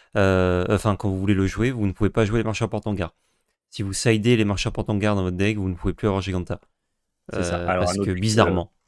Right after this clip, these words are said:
Speaker 1: il a deux
Speaker 2: les
Speaker 1: couleurs
Speaker 2: marcheurs,
Speaker 1: X.
Speaker 2: marcheurs porte en garde, vous les voulez seulement dans les match-ups Rakdos, en tout cas les match-ups avec du noir qui ont beaucoup d'interactions. Et dans ce cas-là, c'est pas très grave de, de perdre Giganta, euh, dans, dans ce spot-là.
Speaker 1: C'est ça. C'est pas du tout une clé du deck, donc, euh,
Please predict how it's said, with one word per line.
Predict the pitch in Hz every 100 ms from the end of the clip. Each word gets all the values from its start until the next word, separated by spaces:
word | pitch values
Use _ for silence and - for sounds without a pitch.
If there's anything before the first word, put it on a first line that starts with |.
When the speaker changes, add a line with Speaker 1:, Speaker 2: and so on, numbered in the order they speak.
| -
Speaker 1:
il | 92
a | 87
deux | 90
Speaker 2:
les | 98
Speaker 1:
couleurs | 95 98
Speaker 2:
marcheurs, | 117
Speaker 1:
X. | 95 - 107
Speaker 2:
marcheurs | 107 - 107 -
porte | 101
en | 104
garde, | 98 117 120
vous | 113
les | 95
voulez | 95 95
seulement | 107 101 107
dans | 98
les | 95
match-ups | 95 - 104 -
Rakdos, | 107 95 113 107
en | 101
tout | -
cas | 101
les | 95
match-ups | 98 - 113 -
avec | 101 95 90
du | 101
noir | 104 113 -
qui | -
ont | 90
beaucoup | 101 110
d'interactions. | 98 92 95 87 113 117 - - -
Et | 92
dans | -
ce | -
cas-là, | 104 107
c'est | 95
pas | 98
très | - 92
grave | 92 101
de, | 95 90 87
de | 87
perdre | 85 92 90
Giganta, | 90 85 90 92 90
euh, | 85 87
dans, | 90 85 85
dans | 95
ce | -
spot-là. | - 92 - - _ _ _ _ _ _ _ _ _ _ _
Speaker 1:
C'est | 101
ça. | 98 - -
C'est | 98
pas | 127
du | 120
tout | 117
une | 110
clé | 107
du | 107
deck, | 101 90
donc, | 90 -
euh, | 90 82 82